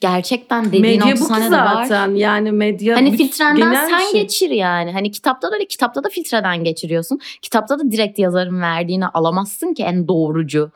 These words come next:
Speaker 2: Ben,
Speaker 1: şekilde yani.
Speaker 2: evet, evet. Ben mesela diyorum ya çocukken okuduğum kitapları falan mesela aslında okumuşum da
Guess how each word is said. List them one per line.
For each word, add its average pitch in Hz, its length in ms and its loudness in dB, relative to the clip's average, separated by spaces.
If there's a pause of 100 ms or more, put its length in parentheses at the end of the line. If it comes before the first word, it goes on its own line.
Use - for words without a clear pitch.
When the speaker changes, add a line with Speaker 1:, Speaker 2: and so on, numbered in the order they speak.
(320)
Speaker 2:
Ben, 226 140 4
Speaker 1:
şekilde 160 240 0
yani. 147 200 0
Speaker 2:
evet, 311 240 2
evet. 370 260 0
Ben 247 140 2
mesela 277 340 -2
diyorum 294 220 0
ya 320 60 -6
çocukken 233 400 -2
okuduğum 254 320 -2
kitapları 254 500 -4
falan 247 260 0
mesela 240 380 -4
aslında 294 340 0
okumuşum 302 580 -2
da 220 240 0